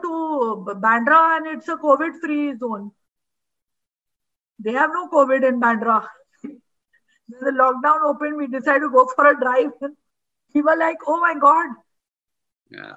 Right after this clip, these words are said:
Speaker 1: People here don't know there is coronavirus going on. They're holding hands without masks and walking on Cutter Road.
Speaker 2: Very sad. You know, I, I, I hope people, and especially when educated people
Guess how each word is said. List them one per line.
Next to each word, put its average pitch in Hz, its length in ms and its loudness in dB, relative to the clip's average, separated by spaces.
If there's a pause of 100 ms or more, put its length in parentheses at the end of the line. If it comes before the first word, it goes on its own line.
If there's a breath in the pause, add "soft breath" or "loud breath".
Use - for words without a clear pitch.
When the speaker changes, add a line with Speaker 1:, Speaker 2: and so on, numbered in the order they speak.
(160)
Speaker 1:
People 349 120 -8
here 330 220 6
don't 339 220 2
know 359 200 -2
there 302 160 4
is 320 180 -6
coronavirus 294 760 6
going 269 220 6
on. 339 280 2
They're 269 140 0
holding 269 360 4
hands 285 440 0
without 294 340 0
masks 247 340 2
and 302 180 -4
walking 302 360 0
on 311 160 2
Cutter 269 360 -2
Road. 233 280 -8 (400)
Speaker 2:
Very 156 240 -4
sad. 127 380 -2
You 113 60 -12
know, 127 100 -4
I, 131 260 0
I, 131 300 -6 (100)
I 123 240 -8
hope 175 240 -10
people, 147 320 -6
and 127 140 -6
especially 190 400 -8
when 165 140 -2
educated 175 560 -4
people 160 280 -6